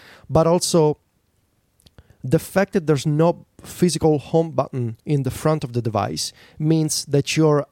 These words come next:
actually holding a display, and all your interactions are driven by multi-touch. And that's a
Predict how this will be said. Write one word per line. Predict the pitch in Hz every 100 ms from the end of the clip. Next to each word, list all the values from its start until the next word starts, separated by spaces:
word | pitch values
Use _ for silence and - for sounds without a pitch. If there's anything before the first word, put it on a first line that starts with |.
| _
actually | 160 - - 147 127
holding | 113 135 131 123 123
a |
display, | 110 - 160 147 113 107 - - -
and | 139
all | 143 147
your | 135 135
interactions | 135 123 135 131 - 135 -
are | 113
driven | 113 165 170 165 160 151
by | 123
multi-touch. | 120 117 - - - - - - _ - -
And | 135 135
that's | 165 185
a | 202